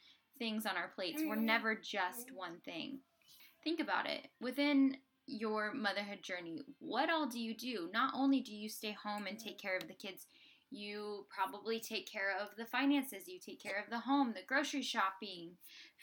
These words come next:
feeding and bathing them, taking them to play dates, driving here and driving there for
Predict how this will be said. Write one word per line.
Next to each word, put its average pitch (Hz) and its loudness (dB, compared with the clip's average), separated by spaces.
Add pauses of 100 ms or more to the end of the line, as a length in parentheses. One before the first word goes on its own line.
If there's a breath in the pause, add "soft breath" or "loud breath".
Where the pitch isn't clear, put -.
(100)
feeding 277 4
and 208 -2 (640)
bathing 254 4
them, 196 0 (560 loud breath)
taking 233 -2
them 240 2
to 277 -2
play 285 0
dates, - -2 (300)
driving 226 0
here 262 0 (260)
and 220 -2
driving 226 0
there 247 -4
for 233 -8